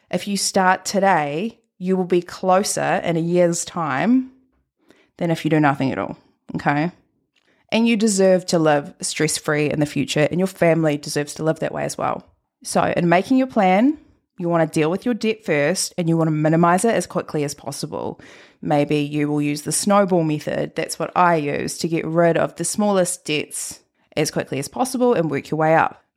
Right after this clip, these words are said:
Maybe rather than that, you want to look at getting rid of your debt that is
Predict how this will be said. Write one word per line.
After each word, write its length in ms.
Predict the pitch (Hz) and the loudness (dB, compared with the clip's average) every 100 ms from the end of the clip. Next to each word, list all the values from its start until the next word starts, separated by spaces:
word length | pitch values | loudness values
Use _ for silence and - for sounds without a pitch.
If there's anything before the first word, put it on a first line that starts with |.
| - | -2
Maybe 720 | 175 170 175 175 170 165 - | 2 4 4 4 4 2 -2
rather 400 | 165 175 165 165 | 2 4 4 2
than 240 | 160 160 160 | 0 2 2
that, 300 | 151 156 165 | 2 0 -2
you 180 | 160 | -6
want 260 | 156 156 - | -4 -6 -6
to 140 | 175 | -6
look 360 | 151 156 156 - | -2 0 0 0
at 160 | 160 - | -4 -2
getting 240 | 165 160 | -2 0
rid 260 | 156 160 156 - | 2 2 2 2
of 420 | 151 151 151 - 170 | 2 2 -2 -8 -4
your 200 | 165 156 | -2 0
debt 420 | - 156 151 - | 0 0 0 0
that 160 | 156 | 0
is 300 | 156 156 - | 0 -2 -6